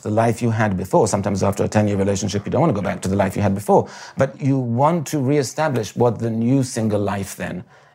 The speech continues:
is. And a lot of people have the thought that, "I don't wanna reestablish what it's like to be single. I just wanna find the next person and not have to have the single part." But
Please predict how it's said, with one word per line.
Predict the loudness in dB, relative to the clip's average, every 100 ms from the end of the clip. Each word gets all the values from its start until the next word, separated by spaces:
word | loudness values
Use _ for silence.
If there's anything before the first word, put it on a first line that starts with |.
| -2
is. | 2 2
And | 0
a | 0
lot | 2
of | 2
people | -2 0 0 -2 -2
have | 0 0
the | -2
thought | 0 0 0
that, | -2 -2 -6 -16 -4
"I | 0
don't | 2
wanna | 2
reestablish | 0 -2 -2 -2 0 0
what |
it's | -2 -2
like | -2 -2
to |
be | -2
single. | 0 0 0
I |
just | 2 2
wanna | 0
find | 0 0 2
the | 0
next | -2 -4
person | -2 0 0 -4 -10 -16 _ _ _ _ -4
and | 0
not | 0 0
have | 0
to | 0
have | 0 0 0
the |
single | 0 0 -2 -4 -10 _ _ _ _ _ -6
part." | 2 2 0 -12 -20 -20 -20 -6
But | 2 2 2